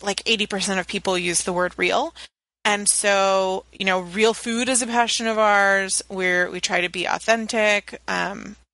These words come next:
it's real life we're living here. It's <laughs> not always paleo perfectionism. And, um, and there's also some lifestyle factors that we wanna incorporate in. Like, Matt wants to, um,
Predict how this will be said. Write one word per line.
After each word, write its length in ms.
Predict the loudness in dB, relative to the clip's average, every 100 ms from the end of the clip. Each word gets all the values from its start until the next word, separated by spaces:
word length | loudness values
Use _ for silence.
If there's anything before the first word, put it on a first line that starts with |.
| -8
it's 180 | -4 -2
real 160 | -2 2
life 340 | 2 2 0
we're 100 | 0
living 360 | 2 4 2 2
here. 460 | 0 2 2 0 -4 -8 -6 -2
It's 200 | 0 2
<laughs> 0 |
not 220 | 2 2
always 480 | 2 4 4 4 2
paleo 460 | 2 4 6 4
perfectionism. 1000 | 0 0 0 0 2 2 4 4 2 0 -8 -14 -10 -2
And, 400 | 2 2 0 2
um, 380 | 2 0 -6 -10 0
and 280 | 2 2 0
there's 140 | 0
also 200 | 0 -2
some 200 | -2 2
lifestyle 420 | 2 4 2 2
factors 480 | 2 -2 -4 -6 -2
that 140 | -4
we 100 | -2
wanna 200 | -4 -2
incorporate 540 | -4 -4 -4 -2 0 2
in. 140 | 2
Like, 180 | 0 0
Matt 180 | 0 2
wants 280 | 2 2 0
to, 360 | -2 -2 0
um, 260 | 2 2